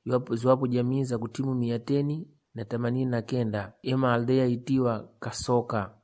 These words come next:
ewa wankulindila walaviwe pale wakisiwe mali kwengine wapate kuishi sana sana tangu mwaka alfu mbili na kumi na mbili.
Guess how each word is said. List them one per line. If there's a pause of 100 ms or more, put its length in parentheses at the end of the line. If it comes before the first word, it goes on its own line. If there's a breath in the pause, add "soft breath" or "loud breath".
(180)
ewa
wankulindila (460 soft breath)
walaviwe
pale
wakisiwe
mali
kwengine (500)
wapate
kuishi
sana
sana
tangu
mwaka (680 soft breath)
alfu
mbili
na
kumi
na
mbili.